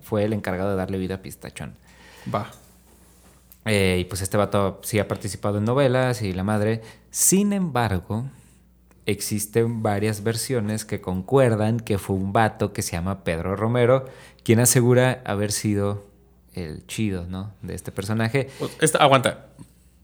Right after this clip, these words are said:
Speaker 2: Pregunta, estamos hablando de la primera versión, o sea, nos estamos
Speaker 1: Sí.
Speaker 2: refiriendo ahorita antes del
Speaker 1: A,
Speaker 2: reboot,
Speaker 1: a,
Speaker 2: ¿no?
Speaker 1: al
Speaker 2: O sea,
Speaker 1: original,
Speaker 2: solamente quiero
Speaker 1: al
Speaker 2: que quede
Speaker 1: original, Simón.
Speaker 2: No al original, porque no terminó el original, porque era de Televisa. Al primero. Primera
Speaker 1: Nah, el
Speaker 2: generación,
Speaker 1: ori-, el
Speaker 2: first
Speaker 1: i-,
Speaker 2: generation.
Speaker 1: Bueno, Simón.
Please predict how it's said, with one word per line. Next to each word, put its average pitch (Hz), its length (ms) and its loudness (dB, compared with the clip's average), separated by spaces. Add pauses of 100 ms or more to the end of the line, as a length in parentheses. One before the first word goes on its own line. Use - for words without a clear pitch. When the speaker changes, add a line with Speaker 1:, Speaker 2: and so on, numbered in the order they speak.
(140)
Speaker 2:
Pregunta, 120 560 2
estamos 175 320 2
hablando 190 280 4
de 165 140 6
la 127 180 6
primera 143 400 6
versión, 160 580 4 (160)
o 156 80 4
sea, 156 140 8
nos 156 140 6
estamos 226 200 10
Speaker 1:
Sí. 240 60 12
Speaker 2:
refiriendo 202 300 8
ahorita 190 260 8
antes 196 240 4
del 160 100 8
Speaker 1:
A, 117 40 0
Speaker 2:
reboot, 151 280 4
Speaker 1:
a, 135 40 4
Speaker 2:
¿no? - 0 -
Speaker 1:
al 117 80 10
Speaker 2:
O - 20 8
sea, 110 60 8
Speaker 1:
original, 110 180 8 (100)
Speaker 2:
solamente 107 220 8
quiero 113 120 6
Speaker 1:
al 107 60 6
Speaker 2:
que 107 60 8
quede 104 120 8
Speaker 1:
original, 104 240 6
Simón. 95 280 0 (160)
Speaker 2:
No 156 120 -2
al 214 80 4
original, 131 360 0
porque 104 140 -8
no 107 60 -10
terminó 110 300 -4
el 110 40 -2
original, 123 380 -4
porque 110 200 -8
era 101 80 -6
de 104 60 -6
Televisa. 180 460 -2 (540)
Al 135 160 6
primero. 151 340 6 (560)
Primera 170 280 8
Speaker 1:
Nah, - 60 4
el - 60 4
Speaker 2:
generación, 113 300 6
Speaker 1:
ori-, 120 60 0
el 120 80 10
Speaker 2:
first 202 160 8
Speaker 1:
i-, 202 40 6
Speaker 2:
generation. 139 460 8
Speaker 1:
Bueno, 80 360 -8
Simón. - 300 -10